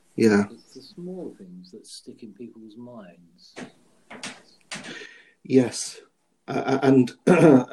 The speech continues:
Speaker 1: when one returns to, to places where one's ministered, um,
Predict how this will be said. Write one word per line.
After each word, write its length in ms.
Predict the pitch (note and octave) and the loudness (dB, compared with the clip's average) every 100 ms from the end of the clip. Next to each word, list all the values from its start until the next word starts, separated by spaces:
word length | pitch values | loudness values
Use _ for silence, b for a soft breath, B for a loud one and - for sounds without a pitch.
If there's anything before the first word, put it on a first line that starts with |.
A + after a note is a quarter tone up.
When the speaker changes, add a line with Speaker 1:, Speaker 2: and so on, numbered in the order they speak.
| - _ _ | -16 _ _
Speaker 1:
when 400 | C3+ C3+ C#3 D3 | 0 4 6 6
one 180 | D3 C#3+ | 6 6
returns 560 | C#3 - C#3+ C#3 C3 - | 4 2 0 0 -4 -10
to, 140 | - _ _ - | -16 _ _ -14
to 100 | - | -12
places 460 | - C3 A#2 B2 A#2+ | -2 0 0 -4 -2
where 140 | A#2+ | 0
one's 280 | A#2+ A#2 A2 | 0 -4 -4
ministered, 580 | B2 A#2 - G2 G2 - _ b b b b b b - | -4 -4 -4 -4 -4 -8 _ b b b b b b -2
um, 480 | A#2+ A#2 A2+ A2+ | 2 2 2 -2